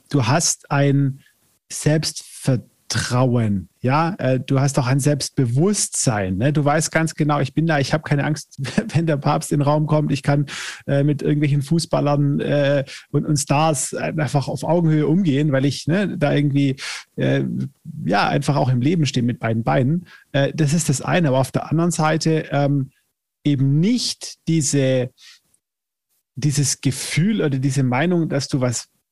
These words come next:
Besseres bist oder dass du nichts mehr lernen musst, ne, sondern diese, ja, diese Demut letztendlich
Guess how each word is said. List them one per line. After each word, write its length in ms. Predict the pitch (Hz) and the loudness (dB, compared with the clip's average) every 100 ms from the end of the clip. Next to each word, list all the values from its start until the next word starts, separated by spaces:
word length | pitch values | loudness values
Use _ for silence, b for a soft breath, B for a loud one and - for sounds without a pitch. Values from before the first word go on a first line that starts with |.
| _ | _
Besseres 680 | - 131 160 185 165 170 156 | -2 0 2 0 2 0 -2
bist 340 | - 165 160 - | -2 0 0 -2
oder 160 | 127 127 | -4 -2
dass 200 | 131 - | -4 -2
du 100 | 135 | -2
nichts 240 | 135 - | -2 -2
mehr 80 | 120 | -2
lernen 520 | 120 135 175 185 180 | 2 2 2 2 2
musst, 480 | 165 165 170 - - | 2 2 0 -4 -6
ne, 200 | 135 175 B B B | -4 -4 B B B
sondern 320 | - 143 143 | -2 0 2
diese, 540 | 139 135 139 135 131 120 B B B _ - | 0 2 2 2 2 -2 B B B _ -10
ja, 420 | 113 156 170 - _ _ _ _ _ _ - - | -2 0 0 -2 _ _ _ _ _ _ -14 -4
diese 220 | 139 117 | 0 0
Demut 500 | 90 151 233 208 139 | 2 2 2 2 0
letztendlich 840 | 127 113 - 123 113 110 104 - | 0 -2 -2 -4 -4 -4 -6 -8